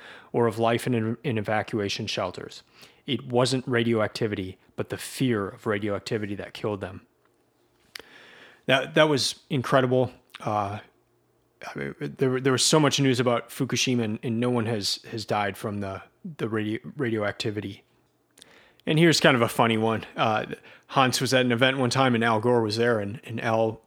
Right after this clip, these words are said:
was, was talking to Hans, and he said, "We need to create fear around climate change." And Hans said, "No, you don't. You, you need to give facts, and you need,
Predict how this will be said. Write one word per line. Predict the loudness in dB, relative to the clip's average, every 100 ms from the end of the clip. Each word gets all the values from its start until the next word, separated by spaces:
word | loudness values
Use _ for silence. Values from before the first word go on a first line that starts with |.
| -14
was, | -8 -6 -6 -6
was | -2
talking | 4 4 4
to |
Hans, | 2 2 0 -2
and |
he | -4
said, | -2 -4 -6 -20 -20 -20 -6
"We | 0 0
need | 0
to |
create | 0 -2 -2
fear | -2 2 4 4
around | 2 2 0 -4 -10 -18
climate | -4 -2 0
change." | -2 -4 -4 -8 -10 _ _ _ _ _ _ _ -6
And | -2
Hans | 2 2 2
said, | 2 2 2 2
"No, | 2
you | 4 4
don't. | 0 -4 _ _ _ _ _ _
You, | -4 -4 0
you | 0
need | 0
to | 0
give | -2
facts, | 0 2 2 2 0
and | -2
you | 0
need, | 0 0